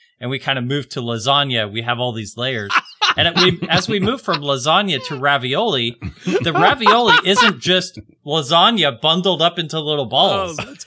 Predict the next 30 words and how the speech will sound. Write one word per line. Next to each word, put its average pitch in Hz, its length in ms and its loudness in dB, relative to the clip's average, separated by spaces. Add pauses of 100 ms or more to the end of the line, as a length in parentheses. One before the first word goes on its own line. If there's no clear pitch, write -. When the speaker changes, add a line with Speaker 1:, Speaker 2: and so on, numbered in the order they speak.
(140)
Speaker 1:
We 185 200 4
want 190 320 2
Speaker 2:
perfect. 185 220 0
Speaker 1:
to - 60 -4
split 214 360 -2
these 160 220 -2
vertical 170 600 -4
pieces, 180 600 -6 (260)
and 170 160 -2
we 175 120 -2
want 180 200 -2
to 185 160 -8
take 185 200 -2
a 143 80 -4
slice 175 380 -2
all 202 280 0
the 240 140 -6
way 180 180 -4
through 214 300 -6
that, 113 320 -2
that 143 200 -2
does 151 260 0
data 156 260 0
storage 180 680 -2
and 135 320 2
Speaker 2:
Right. - 120 -10
Speaker 1:
presentation 165 800 -4 (300)
and 139 280 0
business 180 360 -2
logic, 156 300 -4